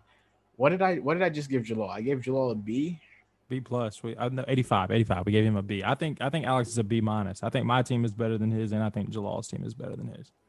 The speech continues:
Speaker 1: I, I think Jalal's team is better than his too, and I give Jalal a B. I give him a B minus. I give him a B minus.
Speaker 2: Yeah. All right.
Speaker 1: We did
Speaker 2: Damn.
Speaker 1: yours. My son Daniel up next. Uh, he went Austin Eckler at the one ten,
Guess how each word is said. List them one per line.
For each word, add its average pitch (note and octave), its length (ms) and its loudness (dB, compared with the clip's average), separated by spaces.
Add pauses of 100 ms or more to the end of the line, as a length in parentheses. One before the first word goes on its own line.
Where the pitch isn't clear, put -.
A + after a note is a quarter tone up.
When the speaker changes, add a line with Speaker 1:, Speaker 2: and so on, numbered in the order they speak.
(400)
Speaker 1:
I, C3+ 380 -2 (100)
I C3 80 -2
think D#3 320 -6
Jalal's B2 480 -2
team B2 140 -2
is A#2 80 -2
better A#2 160 0
than A#2 100 -2 (100)
his A2 160 -4
too, G#2+ 360 -6
and A2+ 100 -6
I A2 60 -2
give G#2+ 180 -4
Jalal G#2+ 200 -4
a G#2+ 40 -8
B. A2 260 -4
I C3+ 120 0
give F3+ 140 2
him E3 80 0
a C3 40 0
B A2+ 140 -4
minus. F#2+ 400 -8
I C#3 60 -4
give C#3+ 100 -2
him B2 80 -2
a A2+ 40 -4
B G2+ 140 -6
minus. F#2 460 -12 (1200)
Speaker 2:
Yeah. - 120 -12 (1040)
All - 100 -6
right. - 200 -10 (640)
Speaker 1:
We A#2+ 120 0
did C#3 180 2
Speaker 2:
Damn. - 100 2
Speaker 1:
yours. C3+ 800 2
My A#2 120 -2
son A2+ 300 2
Daniel B2+ 480 6
up A#2 160 0
next. G#2+ 600 -6
Uh, G2+ 240 -2
he B2+ 120 -2
went B2+ 220 0
Austin C#3+ 380 0
Eckler C3+ 480 0
at - 80 -14
the A#2 80 -2
one A2+ 240 2
ten, A2 340 0